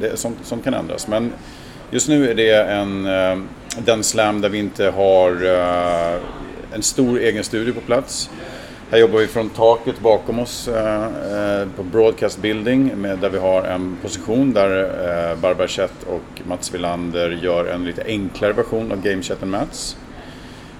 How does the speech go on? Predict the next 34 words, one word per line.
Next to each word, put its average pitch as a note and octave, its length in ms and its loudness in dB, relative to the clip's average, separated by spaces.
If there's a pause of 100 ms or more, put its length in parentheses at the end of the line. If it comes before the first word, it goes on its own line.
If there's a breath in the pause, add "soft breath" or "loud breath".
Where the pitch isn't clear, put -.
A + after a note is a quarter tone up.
(240 loud breath)
Vi A2 160 -2
har, G#2 520 6
eh, G2 340 4 (240)
en A#2+ 100 0
del A#2 160 6
länder A2 220 2
som A2+ 140 -2
är G#2+ 40 2
här A2 180 4
och G#2+ 80 2
jobbar G2+ 200 2
själva G#2 340 4
också, G#2+ 300 2
bland A2 180 6
annat G2 180 0
Sverige, G#2+ 360 4
som A2 120 -4
vi G2 60 0
är G2 100 2
jätteglada F#2+ 380 2
för. A#2+ 180 4
Att, A#2 480 -6
eh, F2+ 160 0 (120)
Karin F#2+ 160 -2
Frick F#2 240 -4
och G#2 60 -2
Jonas F#2 280 -4
Björkman, F#2 340 0
Thomas F#2 300 -4
Enqvist, F2+ 600 -6
Maja F2 180 -2
Strandlund F2+ 480 -2
är G2+ 60 -2
här. G#2 200 0